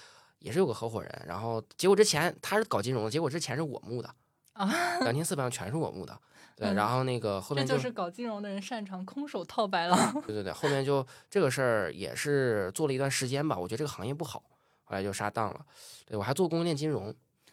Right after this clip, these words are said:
Speaker 2: 那说一下在大学期间
Speaker 1: 啊。
Speaker 2: 咋能做这么多事儿呢？
Speaker 1: 我做好多事儿，我觉得累计我感觉将近二十
Speaker 2: 嗯。
Speaker 1: 个事儿吧。
Speaker 2: 嗯。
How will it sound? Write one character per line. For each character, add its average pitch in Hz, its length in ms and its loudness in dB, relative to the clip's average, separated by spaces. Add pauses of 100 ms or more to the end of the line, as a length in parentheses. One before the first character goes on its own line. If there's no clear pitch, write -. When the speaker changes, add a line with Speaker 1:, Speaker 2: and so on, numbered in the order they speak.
(120)
Speaker 2:
那 269 120 -2
说 285 240 4
一 285 60 4
下 269 180 4
在 262 220 2
大 269 200 0
学 208 220 0
期 190 220 -8
间 202 180 -2
Speaker 1:
啊。 - 20 -2
Speaker 2:
咋 170 180 -2
能 185 140 -4
做 247 160 0
这 320 140 0
么 285 100 2
多 175 200 -2
事 - 120 -2
儿 196 40 2
呢？ - 80 2
Speaker 1:
我 131 60 6
做 208 120 10
好 147 160 4
多 113 140 4
事 139 80 2
儿， 127 80 6
我 120 60 6
觉 156 100 4
得 185 80 6
累 131 40 6
计 127 100 0
我 147 100 2
感 123 100 2
觉 120 80 -2
将 143 140 -2
近 156 80 2
二 165 100 2
十 127 80 -4
Speaker 2:
嗯。 98 40 -4
Speaker 1:
个 98 60 -6
事 104 120 -8
儿 98 40 -6
吧。 92 180 -10
Speaker 2:
嗯。 202 260 -6